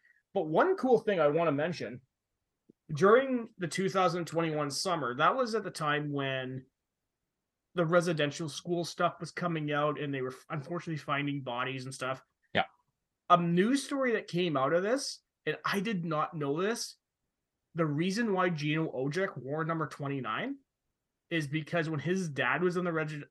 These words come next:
Speaker 1: residential school system in Ontario, twenty-nine was his registration number.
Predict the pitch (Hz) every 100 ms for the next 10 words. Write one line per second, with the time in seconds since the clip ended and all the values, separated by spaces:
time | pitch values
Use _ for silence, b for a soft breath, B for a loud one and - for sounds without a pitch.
0 | - 165 151 135 135 - - 143 175 196
1 | - 160 139 139 165 196 160 131 - _
2 | _ _ _ _ - - 156 160 143 147
3 | 135 123 127 131 123 117 113 - - _
4 | _ _ _ _ - 139 123 139 127 131
5 | 104 -